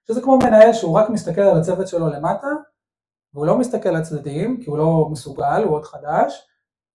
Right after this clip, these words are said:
וזה כל מה שהוא מתעסק בו ביום יום. אבל מה שאני מצפה לראות ממנהל שמוכן לעלות לשלב הבא, זה את היכולת לא רק להסתכל על הצוות שלי, אלא להסתכל גם על הצוותים מסביב,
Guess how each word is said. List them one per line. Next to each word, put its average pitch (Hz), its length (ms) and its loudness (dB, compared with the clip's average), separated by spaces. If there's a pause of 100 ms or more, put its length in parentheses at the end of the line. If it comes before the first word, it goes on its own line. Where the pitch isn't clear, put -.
(140)
וזה 156 200 0
כל 240 120 4
מה 233 80 4
שהוא 220 160 -2
מתעסק 196 300 -6
בו 190 180 2
ביום 160 300 -2
יום. 135 240 -12 (800)
אבל 147 120 -8
מה 196 120 0
שאני 214 240 -2
מצפה 175 500 -2 (300)
לראות 156 380 0
ממנהל 156 420 -4
שמוכן 165 460 -6
לעלות 160 280 -2
לשלב 156 340 -6
הבא, 151 240 -4 (580)
זה 135 100 -20
את 117 60 -10
היכולת 196 520 -2 (160)
לא 165 120 2
רק - 180 0
להסתכל 165 380 -6
על 160 160 -2
הצוות 151 340 -4
שלי, 165 480 -6
אלא 147 100 -10
להסתכל 156 480 -8
גם 160 160 -4
על 143 100 -8
הצוותים 151 500 -10
מסביב, 147 500 -10